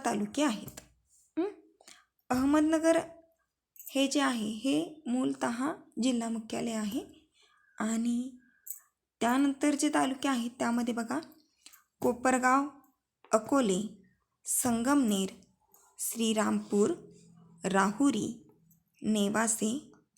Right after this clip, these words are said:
पारनेर, शेवगाव, पाथर्डी, श्रीगोंदे, कर्जत,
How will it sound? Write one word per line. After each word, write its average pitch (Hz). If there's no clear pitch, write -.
पारनेर, 202
शेवगाव, 208
पाथर्डी, 208
श्रीगोंदे, 214
कर्जत, 226